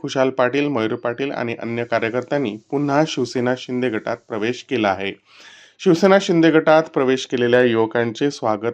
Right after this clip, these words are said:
पालकमंत्री गुलाबराव पाटील आणि जिल्हा परिषद सदस्य प्रतापराव पाटील यांनी केले.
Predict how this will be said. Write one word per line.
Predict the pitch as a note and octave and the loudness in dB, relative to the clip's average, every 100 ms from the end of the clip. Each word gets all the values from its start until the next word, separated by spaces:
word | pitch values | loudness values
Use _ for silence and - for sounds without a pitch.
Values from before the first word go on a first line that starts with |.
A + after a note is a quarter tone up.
| - | -6
पालकमंत्री | A2+ G#2+ A2+ G#2+ A2+ | -10 -8 -10 -12 -8
गुलाबराव | G#2+ G2+ G2+ G#2+ | -4 -4 -4 -8
पाटील | G#2 G#2+ A2+ C#3+ - | -6 -8 -6 -10 -10
आणि | G#2+ G#2 G#2 | -14 -10 -10
जिल्हा | G#2 A2 B2+ | -12 -8 -8
परिषद | - - B2+ | -6 -10 -12
सदस्य | - A2 B2 B2 G2+ _ - _ _ | -8 -6 -2 -2 -2 _ -20 _ _
प्रतापराव | C#3 C3 D3+ F3+ E3 | -8 0 0 2 0
पाटील | D#3+ B2+ C3+ D3 | 0 -2 -2 0
यांनी | A#2+ A2 A2+ | 0 -2 -4
केले. | A2 G2 | -4 -2